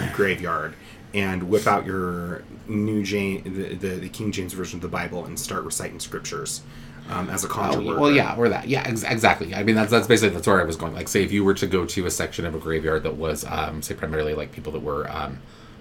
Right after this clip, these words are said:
Speaker 2: uh, Jewish, right?
Speaker 1: Mm-hmm.
Speaker 2: That was their belief in their, their faith. Yeah, you're probably not gonna have a lot of luck with those spirits if you are, yeah, using the Bible,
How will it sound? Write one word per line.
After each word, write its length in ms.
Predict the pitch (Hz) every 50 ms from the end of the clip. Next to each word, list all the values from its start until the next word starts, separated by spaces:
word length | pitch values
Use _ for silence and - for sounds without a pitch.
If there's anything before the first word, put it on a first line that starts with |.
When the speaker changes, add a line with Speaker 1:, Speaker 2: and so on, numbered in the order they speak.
| - - - -
Speaker 2:
uh, 320 | - - - - - - - -
Jewish, 400 | - 214 82 - - - - - - - - - - - - - -
right? 200 | - 69 73 82
Speaker 1:
Mm-hmm. 80 | 92 90
Speaker 2:
That 140 | 85 - -
was 120 | 80 -
their 80 | 87 78
belief 260 | 73 80 80 78 -
in 60 | 82 78
their, 140 | 78 73
their 240 | 78 - 80 78 -
faith. 280 | - - 80 85 - -
Yeah, 180 | 87 82 76
you're 180 | 82 80 85 80
probably 320 | - - 110 95 98 95
not 160 | 90 90 87 -
gonna 160 | 85 85 80
have 140 | 90 87 82
a 20 |
lot 160 | 78 78 76
of 80 | 76 78
luck 160 | 78 78 -
with 100 | 82 78
those 160 | - 78 78 -
spirits 640 | - - 78 76 78 90 90 - - - - - - -
if 160 | - - -
you 160 | 80 76 76
are, 140 | 76 73 78
yeah, 180 | 76 76 67
using 520 | 78 73 76 76 73 - 76 71 73 69 - -
the 60 | - 73
Bible, 320 | - - - - -